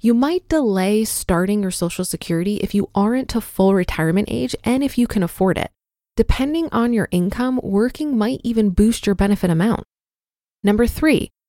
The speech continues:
do you have a pension from a government or nonprofit organization? If you have a pension and didn't pay Social Security taxes, it might lower your available benefits. And number four, your spouse's benefit. Determine how one spouse's benefits can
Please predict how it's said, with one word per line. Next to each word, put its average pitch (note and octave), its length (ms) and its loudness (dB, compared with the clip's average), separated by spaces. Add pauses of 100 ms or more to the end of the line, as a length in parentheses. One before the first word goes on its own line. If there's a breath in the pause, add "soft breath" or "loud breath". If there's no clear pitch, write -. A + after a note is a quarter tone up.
(160)
do A#3+ 80 0
you B3 80 6
have D4+ 160 4
a F#4 60 4
pension C4 560 -2
from A3+ 180 0
a G3 60 2
government G#3+ 520 4
or F#3 120 2
nonprofit F3+ 720 0
organization? D#3+ 800 -4 (760)
If - 120 0
you C4 100 4
have E4 100 4
a E4 80 4
pension E3+ 600 0
and F3 200 -2
didn't A3+ 280 0
pay A3+ 240 0
Social G3+ 320 -2
Security F3+ 420 -4
taxes, C4 560 -4 (180)
it A3+ 140 4
might D#4 240 -2
lower B3+ 400 4
your F#3 240 2
available F3 420 2
benefits. - 640 -4 (840)
And A#3 120 4
number A#3+ 260 2
four, - 600 0
your G#3 160 0
spouse's G#3 720 -2
benefit. - 480 -6 (800)
Determine D4 440 -4
how C4 200 -2
one G3+ 380 2
spouse's G3 420 -4
benefits F#3+ 480 0
can - 180 0